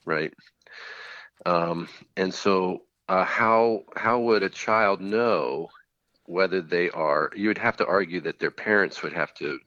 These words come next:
to make that decision for them. Their parents would have to say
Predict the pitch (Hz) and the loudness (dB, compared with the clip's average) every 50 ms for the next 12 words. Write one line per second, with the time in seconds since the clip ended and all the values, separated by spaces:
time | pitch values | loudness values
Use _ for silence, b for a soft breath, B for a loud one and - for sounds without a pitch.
0 | _ _ _ - - 82 82 82 76 - - - - - - 80 80 - - 69 | _ _ _ -10 -8 -6 -4 -6 -6 -8 -10 -14 -14 -14 -16 -14 -12 -8 -8 -8
1 | 69 69 69 65 - - - 87 85 80 76 67 64 64 62 58 B B B B | -8 -8 -10 -12 -12 -4 -2 0 0 0 -2 -6 -8 -8 -10 -12 B B B B
2 | B B B B B B B B B _ _ - 90 85 - 104 98 98 87 - | B B B B B B B B B _ _ 0 0 2 2 2 2 2 2 0
3 | 87 87 82 - - 76 - - - 85 82 80 78 78 73 78 | 0 0 0 0 -4 -10 -8 -4 -2 0 0 0 0 -2 -4 -6